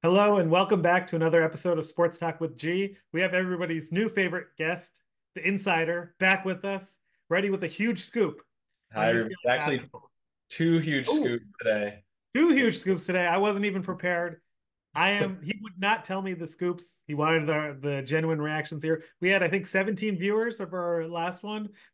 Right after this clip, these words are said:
Speaker 1: We're gonna, we gotta get those numbers up, um, today, but U C L A basketball's back, baby. Our last podcast ignited the flame. So we're gonna start off with Mick Cronin is a god, a super coach,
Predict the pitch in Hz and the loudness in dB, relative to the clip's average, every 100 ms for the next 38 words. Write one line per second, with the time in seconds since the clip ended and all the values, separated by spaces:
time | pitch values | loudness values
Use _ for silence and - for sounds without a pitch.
0 | - 165 180 185 208 185 190 190 143 165 | -2 2 2 2 4 4 2 2 0 0
1 | 185 196 180 170 190 202 - _ _ _ | 0 2 0 0 -2 -4 -14 _ _ _
2 | - 180 170 165 147 143 160 165 214 180 | -6 -2 -2 -2 -4 -6 -2 0 0 -2
3 | 170 - - _ 196 196 240 220 214 208 | -4 -6 -16 _ -6 2 2 4 4 4
4 | 208 180 147 190 175 165 160 147 151 - | 2 -2 0 2 2 2 -2 -2 -6 -12
5 | _ 156 185 185 185 190 190 - 202 190 | _ -2 0 0 -2 -4 -4 -4 -6 -6
6 | - _ _ _ 165 160 175 180 160 - | -12 _ _ _ -8 -2 0 0 -4 -4
7 | 170 151 123 - 170 156 - _ _ _ | -4 -4 -6 -4 -2 -2 -8 _ _ _
8 | _ _ 208 226 226 - 196 190 175 170 | _ _ 0 2 0 -2 -2 0 0 -2
9 | - 156 139 - _ _ 190 214 - 208 | -4 -6 -6 -10 _ _ -2 -2 0 0
10 | 208 190 147 156 160 165 170 156 - _ | 0 -4 -4 -2 2 2 2 -2 -14 _
11 | _ _ _ 156 143 208 202 190 190 196 | _ _ _ -14 -4 -2 -2 -2 0 0
12 | 190 - - | -2 -10 -10